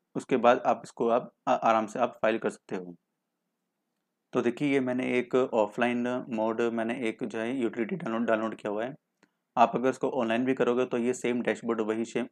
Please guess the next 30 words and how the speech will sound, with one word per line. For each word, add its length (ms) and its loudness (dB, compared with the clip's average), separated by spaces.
सेम 260 -2
शो 180 0
करेगा। 360 -4
तो 60 2
आपको 240 6
देखिए 160 0
यहाँ 120 4
पर 120 0
कुछ 260 -10
नहीं 100 -2
करना, 220 -2
बस 220 -4
सिलेक्ट 200 0
करना 240 0
है 100 -4
आपको 280 -2
आईटीआर 320 -2
टू, 300 -6
proceed 360 2
with 160 -2
आईटीआर 320 0
टू, 240 -8
let's 300 0
get 180 0
started। 480 -4
आप, 280 0
अगर 240 6
आपकी 180 4
टैक्सेबल 400 -2
इनकम 420 0